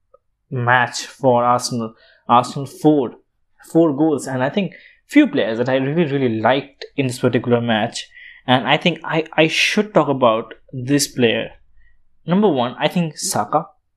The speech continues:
and then Lacazette. Now, Lacazette, when we, um,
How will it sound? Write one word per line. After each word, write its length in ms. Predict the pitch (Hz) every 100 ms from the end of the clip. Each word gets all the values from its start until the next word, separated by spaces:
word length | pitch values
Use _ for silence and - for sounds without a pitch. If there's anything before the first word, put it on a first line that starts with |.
| _ _
and 240 | 143 139 131
then 140 | 135
Lacazette. 500 | 120 113 120 123 110 - - - -
Now, 120 | 180
Lacazette, 500 | 165 214 240 233 196
when 180 | 180 180
we, 300 | 180 160 -
um, 460 | 135 131 127 117